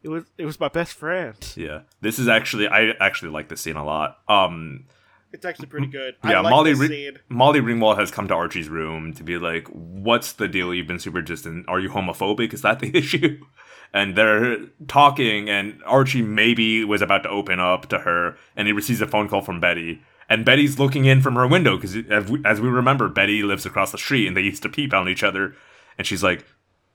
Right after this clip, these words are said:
Speaker 2: "Don't talk, Archie. Stop talking. Don't you fucking do it. I see you right now. Get out of there. Don't you say another word." It's very creepy. Uh, very,
Speaker 1: Nope.
Speaker 2: uh, <laughs> Disturbia.
Speaker 1: Imagine,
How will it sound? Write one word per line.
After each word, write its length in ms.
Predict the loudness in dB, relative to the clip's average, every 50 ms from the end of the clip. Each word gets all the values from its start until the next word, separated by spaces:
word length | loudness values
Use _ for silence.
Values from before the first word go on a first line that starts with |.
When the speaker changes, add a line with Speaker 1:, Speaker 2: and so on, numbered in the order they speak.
| _ -6
Speaker 2:
"Don't 200 | -6 -4 -4 -6
talk, 300 | -2 0 2 2 2 0
Archie. 360 | -6 -8 -10 -10 -12 -14 -14 -14
Stop 320 | -14 -8 -6 -6 -6 -4
talking. 380 | -2 0 0 0 0 -4 -14 -14
Don't 200 | -12 -12 -12 -12
you 60 | -14
fucking 380 | -12 -4 -4 -4 -4 -4 -8 -6
do 140 | -6 -6 -6
it. 60 | -6
I 80 | -8
see 200 | -8 -8 -8 -8
you 100 | -6 -4
right 180 | -2 -2 -2 0
now. 360 | 0 -2 -2 -2 -4 -6 -10 _ _ _
Get 180 | -2 0 2 4
out 160 | 4 4 4
of 80 | 2 0
there. 300 | 0 0 0 -2 -4 -8 _ _ _ -8
Don't 240 | -6 -6 -6 -6 -8
you 60 | -4
say 160 | 0 2 2
another 260 | 4 4 2 2 2
word." 400 | 2 2 2 4 4 2 0 -2 -8 _ _ _ _ _ _ _ _ _ _ _ _ _ _ _ _ _ _ _ _
It's 160 | -12 -10 -4 2
very 260 | 4 4 6 6 4
creepy. 480 | 4 4 4 4 2 -2 -8 -8 -10 _ _ _ _ _ _ _ _ 0
Uh, 160 | 2 2 4
very, 400 | 6 6 6 6 6 6 6 6
Speaker 1:
Nope. 240 | 6 4 4 2 0 0 2
Speaker 2:
uh, 400 | 4 6 6 6 4 2 0 -4 -12 -14 -20 _ _ _ _ _ _ _ _
<laughs> 640 | _ _ _ _ _ _ _ _ _ _ _ _ -8
Disturbia. 720 | -8 -6 0 2 2 2 2 0 -2 -2 -2 -4 -6 -8 -12 _ _ _ _ _ _ _ _ _ _ _
Speaker 1:
Imagine, 920 | -6 -6 -6 -4 -4 -4 -2 -2 -4 -4 -2 -2 0 0 -2 -4 -8 -12